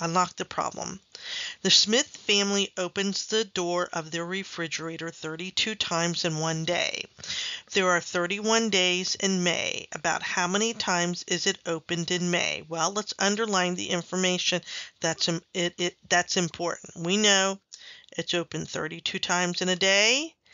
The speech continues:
There are thirty-one days in May. And how many times is it opened in May? Well, the first thing we can do is we can estimate. We can r-, um, use rounding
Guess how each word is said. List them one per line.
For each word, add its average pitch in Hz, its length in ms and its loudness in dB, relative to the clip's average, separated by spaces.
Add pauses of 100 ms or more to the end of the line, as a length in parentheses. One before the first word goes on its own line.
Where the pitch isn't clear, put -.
(360)
There - 200 -2
are - 60 -8
thirty-one 180 800 0
days 190 480 2
in 190 180 2
May. 208 560 4 (1120)
And 202 160 -4
how 175 360 2
many 208 280 4
times 190 680 2
is 196 200 0
it 202 220 2
opened 170 760 0 (120)
in 170 260 2
May? 170 480 -2 (720)
Well, 175 300 2 (100)
the - 80 -12
first 247 340 2
thing 220 240 4
we 185 100 2
can 170 220 -2
do 165 280 -2 (960)
is 170 220 0
we 196 140 -2
can 196 280 2
estimate. 180 600 2
We 185 100 -2
can 175 240 2 (400)
r-, 175 220 -4
um, 170 320 2
use 196 380 2
rounding 208 520 4